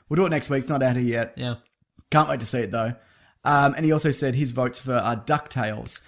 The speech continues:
Speaker 2: Oh,
Speaker 1: And
Speaker 2: yes.
Speaker 1: Dylan, uh, Bernardino says Darkwing Duck. So what I'm thinking is, would you like to see a DuckTales universe that has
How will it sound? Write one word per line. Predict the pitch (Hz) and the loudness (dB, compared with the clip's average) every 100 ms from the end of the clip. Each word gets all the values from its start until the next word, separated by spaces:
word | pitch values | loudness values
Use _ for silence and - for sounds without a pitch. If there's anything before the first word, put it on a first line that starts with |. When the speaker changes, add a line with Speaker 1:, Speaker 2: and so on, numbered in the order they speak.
| - | 0
Speaker 2:
Oh, | 185 | 4
Speaker 1:
And | 190 | 4
Speaker 2:
yes. | 180 - | 4 6
Speaker 1:
Dylan, | 190 185 160 143 | 6 8 4 2
uh, | 127 131 131 123 | 2 2 2 0
Bernardino | 120 143 135 120 135 147 131 123 | -2 -2 -2 0 0 0 0 -2
says | - 120 120 - _ - | -2 -4 -4 -8 _ 0
Darkwing | 143 135 135 120 | 0 0 -2 0
Duck. | 139 101 - | 0 -2 -2
So | 175 160 147 - - 127 _ _ _ _ | 2 4 4 -2 -18 -20 _ _ _ _
what | - 175 190 | 2 8 8
I'm | 190 | 6
thinking | 180 180 165 147 | 2 2 2 0
is, | 131 120 139 | 0 0 0
would | 156 165 | 0 4
you | 185 | 4
like | 170 | 4
to | 160 | 2
see | - 156 151 143 | 2 4 2 2
a | 139 135 135 131 _ _ - 123 123 _ | 0 0 -2 -4 _ _ -16 -14 -16 _
DuckTales | 180 180 - 165 156 135 120 | 4 4 2 4 4 2 0
universe | 143 180 143 139 135 147 | 4 6 6 4 2 0
that | 131 | 0
has | 139 135 | 0 -2